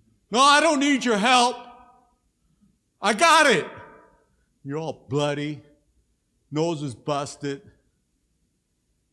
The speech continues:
You can't even get up off the ground. God says, "You sure you got it? Let me help you."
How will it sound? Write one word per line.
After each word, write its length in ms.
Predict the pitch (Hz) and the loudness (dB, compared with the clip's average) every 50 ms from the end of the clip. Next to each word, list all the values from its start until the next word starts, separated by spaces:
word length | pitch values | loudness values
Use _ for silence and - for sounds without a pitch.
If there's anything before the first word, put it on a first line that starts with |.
| _ - | _ -14
You 100 | 131 131 | -14 -12
can't 320 | - - 180 185 180 175 | -8 -4 -2 -2 -2 -2
even 320 | 175 175 165 147 139 131 120 | -2 -2 -4 -4 -6 -6 -4
get 180 | 151 156 156 | -4 -2 -2
up 220 | 156 156 156 156 160 | -2 -2 -4 -4 -6
off 240 | 156 160 156 - | -8 -8 -8 -8
the 80 | - 135 | -10 -14
ground. 580 | - - 135 135 139 143 147 143 139 135 123 110 - _ _ _ _ _ _ _ _ _ _ _ _ _ _ _ _ _ _ - | -10 -8 -6 -4 -4 -4 -6 -8 -10 -12 -16 -20 -20 _ _ _ _ _ _ _ _ _ _ _ _ _ _ _ _ _ _ -20
God 280 | - 117 117 120 117 - | -18 -14 -14 -14 -14 -14
says, 380 | - 127 113 101 - - - _ _ _ _ _ _ _ _ _ _ _ _ _ - | -14 -12 -12 -12 -14 -16 -20 _ _ _ _ _ _ _ _ _ _ _ _ _ -20
"You 140 | 110 107 104 | -18 -16 -16
sure 260 | - - 139 139 147 | -14 -12 -10 -10 -10
you 160 | 156 147 127 | -10 -12 -12
got 260 | - 143 160 180 190 | -12 -12 -12 -12 -12
it? 160 | 208 - - - _ _ _ _ _ _ _ _ _ _ _ _ _ _ _ 233 226 _ 262 262 - _ _ _ _ _ _ _ _ _ _ _ _ _ _ _ _ _ _ _ _ _ _ _ _ _ _ _ _ _ _ _ _ _ _ - | -14 -14 -16 -20 _ _ _ _ _ _ _ _ _ _ _ _ _ _ _ _ _ _ _ -20 -20 _ _ _ _ _ _ _ _ _ _ _ _ _ _ _ _ _ _ _ _ _ _ _ _ _ _ _ _ _ _ _ _ _ _ -14
Let 100 | 139 151 | -12 -12
me 100 | 147 131 | -12 -12
help 320 | 123 131 123 113 - - | -12 -12 -14 -14 -16 -20
you." 100 | 98 82 | -20 -20